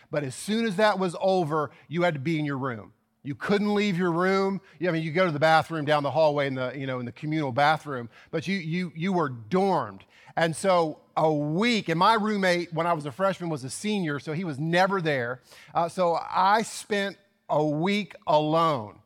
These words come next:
with nothing to do but study, and I don't, didn't like to study. So after that week, I was so ready to be around people. I hated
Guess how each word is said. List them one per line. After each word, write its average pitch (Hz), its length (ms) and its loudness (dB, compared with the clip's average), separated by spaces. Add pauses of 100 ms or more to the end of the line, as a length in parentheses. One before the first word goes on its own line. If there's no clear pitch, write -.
(400)
with 143 200 -4
nothing 196 460 2
to 196 100 -2
do 175 380 -2
but 147 300 -2
study, 123 640 -2 (100)
and 127 140 -4
I 147 180 2
don't, 151 260 -2 (260)
didn't 151 200 -2
like 151 280 0
to 185 100 -6
study. 165 360 0
So 147 340 0 (360)
after 233 600 0
that 185 360 4
week, 175 420 0
I 190 420 2
was 175 260 -2
so 202 960 -2
ready 180 720 -2 (240)
to 170 120 -4
be 175 400 -2
around 151 760 0 (220)
people. 151 460 -6
I 139 160 -4
hated 175 560 0